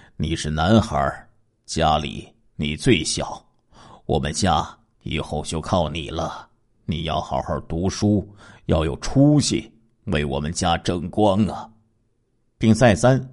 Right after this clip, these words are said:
叮嘱胡长清的母亲，一定要培养好青伢子，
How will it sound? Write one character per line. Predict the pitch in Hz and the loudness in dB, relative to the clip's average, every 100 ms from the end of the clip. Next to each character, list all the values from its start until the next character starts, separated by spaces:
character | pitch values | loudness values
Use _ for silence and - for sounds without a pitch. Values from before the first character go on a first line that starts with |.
| - | 0
叮 | 196 214 214 | 6 8 8
嘱 | 165 143 | 4 0
胡 | 101 | 0
长 | 110 117 113 | 2 4 4
清 | 127 | 2
的 | 92 | 2
母 | 71 65 | 0 -2
亲， | 127 143 - _ _ _ _ - - - _ | 0 0 -4 _ _ _ _ -20 -20 -20 _
一 | 80 73 | -2 0
定 | 85 80 | 0 0
要 | 78 71 | 0 -2
培 | - 82 | -2 -2
养 | 85 95 | 2 4
好 | 95 85 71 - - _ | 2 2 -2 -2 -12 _
青 | - - 90 82 | -8 -2 0 0
伢 | 76 90 | 0 2
子， | 101 80 | 0 -2